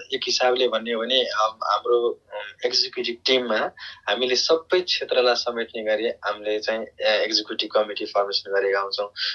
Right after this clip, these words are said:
जस्तो हाम्रो, अम, अध्यक्ष, अम, महासचिव एक एकजना भए पनि, अ, सचिव हाम्रो एकजना नर्थल्यान्डको हुनुहुन्छ,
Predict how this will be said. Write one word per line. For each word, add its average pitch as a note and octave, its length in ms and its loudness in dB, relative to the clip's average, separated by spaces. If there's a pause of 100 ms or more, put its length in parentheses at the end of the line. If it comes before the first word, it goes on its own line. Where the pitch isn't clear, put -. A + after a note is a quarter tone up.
(100)
जस्तो A2 240 0
हाम्रो, G#2+ 480 2 (300)
अम, G2+ 480 -6 (300)
अध्यक्ष, A#2+ 360 4 (340)
अम, G#2 360 0 (560)
महासचिव A2+ 580 2
एक - 180 -8
एकजना A2+ 340 0
भए G#2 200 6
पनि, A#2+ 360 -4 (320)
अ, - 40 -2
सचिव A#2 480 2
हाम्रो G#2 260 2
एकजना G#2+ 560 0
नर्थल्यान्डको A2+ 500 0
हुनुहुन्छ, G#2 380 -4